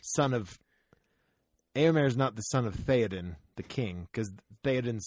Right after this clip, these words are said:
son dies out in the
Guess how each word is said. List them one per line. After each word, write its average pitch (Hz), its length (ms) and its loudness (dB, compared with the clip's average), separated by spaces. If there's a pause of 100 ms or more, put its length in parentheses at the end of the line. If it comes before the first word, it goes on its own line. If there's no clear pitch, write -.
(120)
son 107 480 -2 (920)
dies 117 540 2 (1300)
out 107 200 -2
in 107 140 -6
the 92 80 -8